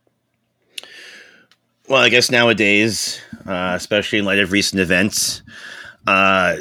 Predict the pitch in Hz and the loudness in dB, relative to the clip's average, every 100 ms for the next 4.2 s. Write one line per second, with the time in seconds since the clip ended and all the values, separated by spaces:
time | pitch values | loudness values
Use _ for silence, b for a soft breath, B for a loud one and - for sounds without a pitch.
0 | 85 101 101 - 110 107 113 113 104 98 | -2 0 0 2 0 2 0 0 0 0
1 | 104 95 101 95 98 95 90 85 85 87 | 4 4 4 0 0 2 2 0 2 2
2 | 92 87 - - 82 90 82 80 - 87 | 2 0 -2 0 0 0 0 -4 -2 -2
3 | 80 - 78 76 71 - - - 98 90 | -2 -6 -6 -6 -6 -12 -16 -4 -2 -2
4 | - | -6